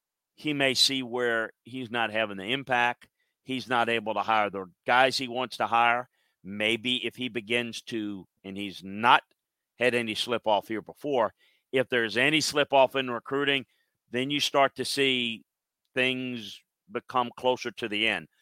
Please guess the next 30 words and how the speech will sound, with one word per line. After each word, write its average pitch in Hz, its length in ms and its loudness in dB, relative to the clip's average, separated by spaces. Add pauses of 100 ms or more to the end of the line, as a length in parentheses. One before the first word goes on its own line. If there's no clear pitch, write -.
(1000)
<clears throat> - 320 6
None 233 280 8
of 254 100 10
those 196 220 6
things 170 240 0
have 123 120 -2
really 151 220 0
taken 135 380 -2
place 127 340 -2
other 175 200 2
than 156 180 -4
the 139 80 -4
fact 127 320 2
that 120 120 -2
it - 80 -14
was 117 180 -8
a 110 60 -4
little 123 180 -4
more 123 180 -4
challenging 95 760 -6 (1160)
to 135 120 0
find 107 600 0 (1160)
the 120 80 -6
coordinators 98 540 -6
this 82 160 -14
time. 76 220 -14
The 143 140 8
other 233 200 10
factor 139 440 2
was 107 540 0